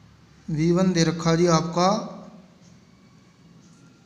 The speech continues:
पचास और वी टू कितना है बीस, वी टू कितना है बीस,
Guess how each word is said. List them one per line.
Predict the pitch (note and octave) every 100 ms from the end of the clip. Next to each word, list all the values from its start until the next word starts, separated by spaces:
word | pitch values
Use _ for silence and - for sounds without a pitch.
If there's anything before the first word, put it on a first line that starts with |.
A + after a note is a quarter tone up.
| _ - - -
पचास | - D3+ C3+ - - - - - - _ - _ _ - - - _ _ _ -
और | E3 E3
वी | E3 F3
टू | F3+
कितना | F3+ F#3 F#3+ G3
है | G#3+ - - - - - - - - - - - - - _ _ _ _ - C#3
बीस, | C3 A2+ - - - - -
वी | D3 D3+
टू | E3
कितना | E3+ F3 F3
है | G#3+ - - - - C3+
बीस, | A2+ -